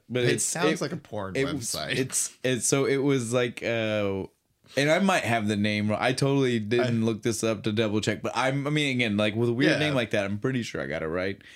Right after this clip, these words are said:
Speaker 1: If I got it wrong, definitely you guys have full right to,
Speaker 2: To
Speaker 1: to
Speaker 2: mock the
Speaker 1: yeah,
Speaker 2: shit out of him.
Speaker 1: just go
Speaker 2: Boo him.
Speaker 1: after me.
Speaker 2: Boo. Boo this man.
Speaker 1: But it was a T V show that was essentially like the X-Files for, like, teenager,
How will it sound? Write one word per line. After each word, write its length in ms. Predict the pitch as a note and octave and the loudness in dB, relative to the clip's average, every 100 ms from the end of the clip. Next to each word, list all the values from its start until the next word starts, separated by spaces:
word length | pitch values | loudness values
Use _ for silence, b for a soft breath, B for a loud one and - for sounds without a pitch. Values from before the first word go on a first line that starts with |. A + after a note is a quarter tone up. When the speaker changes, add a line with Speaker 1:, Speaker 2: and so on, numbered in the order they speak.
| B | B
Speaker 1:
If 160 | A#2+ B2 | 0 2
I 100 | A#2+ | 4
got 160 | D3 | 2
it 60 | A#2+ | 4
wrong, 320 | B2+ B2 A#2 | 6 6 4
definitely 380 | A#2 B2+ C3+ A2+ | 4 4 2 2
you 200 | G#2+ B2+ | 2 2
guys 240 | C3 G#2+ | 2 2
have 240 | A#2 G2 - | -2 -4 -8
full 460 | - - C#3+ D3 B2 | -12 -2 0 2 2
right 340 | A2 F#2+ - | 0 -2 -6
to, 180 | - F#2+ | -4 0
Speaker 2:
To 200 | G2 G2+ G2 | 0 -2 -2
Speaker 1:
to 100 | A2 | 0
Speaker 2:
mock 300 | A#2 B2+ - | 0 -2 -8
the 140 | G2 | -4
Speaker 1:
yeah, 280 | A#2+ A#2+ B2 A2+ | 0 2 2 2
Speaker 2:
shit 80 | G#2 | 0
out 140 | G2 F#2 | -2 -4
of 160 | G2 | -6
him. 60 | G2+ | -4
Speaker 1:
just 260 | A2+ G#2 G#2 | -4 -4 2
go 200 | B2 C3+ | 4 4
Speaker 2:
Boo 80 | B2+ | 4
him. 60 | A2+ | 2
Speaker 1:
after 300 | A#2 G#2+ C#3 | 0 0 2
me. 200 | C3+ C3 | 2 2
Speaker 2:
Boo. 220 | A#2 C3+ - - | 0 -4 -10 -2
Boo 200 | C#3+ C#3 | 0 0
this 200 | B2 B2+ | -2 -2
man. 340 | A#2+ G#2 F#2+ b b b | -4 -4 -8 b b b
Speaker 1:
But 260 | C3+ D#3 C#3+ | 4 4 4
it 160 | D#3 | 4
was 200 | C#3+ D3+ | 4 4
a 80 | C#3+ | 2
T 300 | B2 - F3 | 0 0 0
V 180 | E3 E3+ | 2 2
show 180 | C#3+ C#3+ | 2 2
that 100 | B2+ | 2
was 140 | A#2 | 2
essentially 420 | A#2+ G#2+ A#2+ A#2 A2+ | 0 0 0 0 2
like 200 | G2+ G#2 | 0 0
the 200 | G#2 - | 0 0
X-Files 800 | G#2 - - D#3 C#3 D#3 D#3 C3+ | -2 -2 0 2 2 2 0 -2
for, 200 | B2+ A#2+ | 0 2
like, 180 | G#2+ F2 | 0 -2
teenager, 840 | - C3 B2 B2 A2+ A#2+ A2+ A2 | -2 0 0 -2 -2 0 0 -2